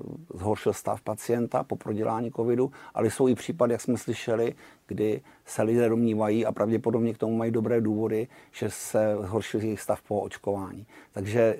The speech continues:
já bych, eh, v ža-, v žádném případě nepo-, nepopírám, že infekce sars cov dvě, ať je to teda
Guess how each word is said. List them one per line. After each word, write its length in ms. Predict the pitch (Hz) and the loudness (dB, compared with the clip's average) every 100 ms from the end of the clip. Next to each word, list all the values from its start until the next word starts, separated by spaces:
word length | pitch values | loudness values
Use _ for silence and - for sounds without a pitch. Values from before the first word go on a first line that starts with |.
| - | -4
já 240 | 110 117 | 0 0
bych, 360 | 139 117 - - | 2 -2 -2 0
eh, 960 | 107 107 107 98 85 - _ - - - - _ _ _ _ _ - _ | 0 0 -4 -6 -10 -12 _ -20 -18 -20 -20 _ _ _ _ _ -20 _
v 60 | 98 | -4
ža-, 140 | 107 123 | -2 0
v 60 | |
žádném 320 | 98 131 156 170 | 4 6 6 2
případě 380 | - 131 139 | 0 4 4
nepo-, 300 | 151 120 110 - | 4 0 -4 -4
nepopírám, 760 | 110 110 104 - 117 113 113 123 | -6 -4 -4 -2 0 0 -2 -2
že 240 | 113 110 - - _ | 2 0 0 -16 _
infekce 640 | 113 - 120 - 127 120 - _ | -6 -2 -4 0 2 2 2 _
sars 260 | - 120 113 | -4 0 0
cov 240 | - 110 | 0 -4
dvě, 440 | 95 110 101 117 143 - _ _ _ | -2 -2 -2 -4 -10 -14 _ _ _
ať 140 | 110 120 | 2 4
je 80 | |
to 100 | 117 | 4
teda 200 | 107 113 | 4 2